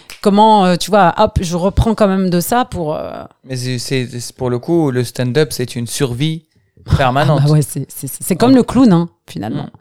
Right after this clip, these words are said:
Speaker 2: En plus, euh, 'fin, il y a un truc, euh, peut-être au-dessus du clown, c'est que le clown, il a, il a, il est maquillé.
Speaker 1: Et il a le, il a, en fait, le clown, il a le nez rouge.
Speaker 2: Mm.
Speaker 1: Donc, il a un masque. Quelque part, il y a, il y a,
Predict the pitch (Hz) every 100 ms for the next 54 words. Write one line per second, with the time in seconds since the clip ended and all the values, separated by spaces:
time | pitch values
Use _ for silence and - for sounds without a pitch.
0 | _ - 127 170 - 143 127 - _ -
1 | 117 123 123 127 - 135 - 120 113 -
2 | 127 117 - 135 - 135 123 120 139 160
3 | 135 104 _ _ _ _ _ _ _ -
4 | 127 135 131 143 160 135 120 120 117 113
5 | 110 - - - 123 117 117 - - 131
6 | 120 123 127 - 139 139 - - 180 165
7 | - 175 160 156 151 139 _ 185 190 -
8 | 196 202 269 202 185 247 220 180 175 180
9 | 170 151 139 131 127 127 120 175 - 190
10 | 180 185 131 - - - 196 180 202 233
11 | 214 175 170 170 156